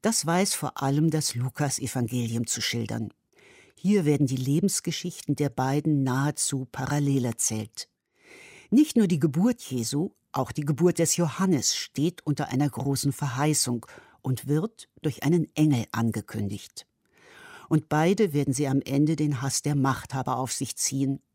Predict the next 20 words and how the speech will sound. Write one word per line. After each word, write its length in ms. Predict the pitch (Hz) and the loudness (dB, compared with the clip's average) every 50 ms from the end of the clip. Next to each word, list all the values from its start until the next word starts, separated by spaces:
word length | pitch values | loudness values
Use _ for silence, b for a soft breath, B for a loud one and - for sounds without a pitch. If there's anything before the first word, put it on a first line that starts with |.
| _ | _
und 180 | - 127 120 - | -4 -4 -2 0
ermordet. 640 | 143 143 139 131 117 107 101 - - - - - - _ _ b b b b b b b b b b b b | 0 2 2 2 2 0 -4 -8 -12 -16 -18 -20 -20 _ _ b b b b b b b b b b b b
Noch 200 | 143 160 143 143 | -4 -4 -2 0
weiter 360 | 165 185 214 262 - 160 143 | 2 2 2 2 0 0 -2
geht 220 | 135 - 143 143 - | 0 0 0 0 2
das 180 | 147 139 - | 0 -2 -2
Johannesevangelium. 1160 | - 170 151 160 170 165 147 120 - 107 104 - 113 113 104 107 107 107 92 104 104 104 101 - - _ b b b b b b b b b b | -2 -2 0 2 4 4 4 2 0 -4 -4 -4 -4 -4 -4 -4 -6 -6 -8 -8 -10 -10 -10 -12 -16 _ b b b b b b b b b b
Hier 360 | _ - 208 269 285 277 277 - | _ 2 4 4 4 2 -2 -2
ist 180 | 151 - - | -2 -2 -2
der 160 | 117 104 - | -4 -6 -6
Täufer 460 | - - 139 143 156 151 - 160 151 131 | -4 0 2 2 2 2 0 -2 -2 -2
derjenige, 800 | 131 135 135 147 151 139 143 147 143 151 147 139 - 151 147 b b b b b b b - | 0 0 2 2 2 2 0 0 2 2 2 2 2 -2 -2 b b b b b b b -8
der 120 | - - | -8 -6
als 260 | - 117 - - - - - | -4 -2 -2 -2 -2 0 2
erster 560 | 143 151 165 156 - - - 156 147 - - | 2 2 2 2 0 -2 -2 -2 -4 -4 -2
in 100 | 127 131 | -2 -2
Jesus 600 | 123 123 123 127 123 - 139 135 117 - - - | -2 0 0 0 0 0 -2 -2 -4 -4 -6 -4
den 160 | - 156 135 | -2 0 2
Messias 580 | 131 143 139 - - - 147 135 117 104 - - | 2 2 2 2 0 2 0 0 0 0 -2 -4
erkennt. 540 | 110 - - - 110 107 107 - - - | -4 -8 -8 -8 -8 -8 -8 -12 -16 -20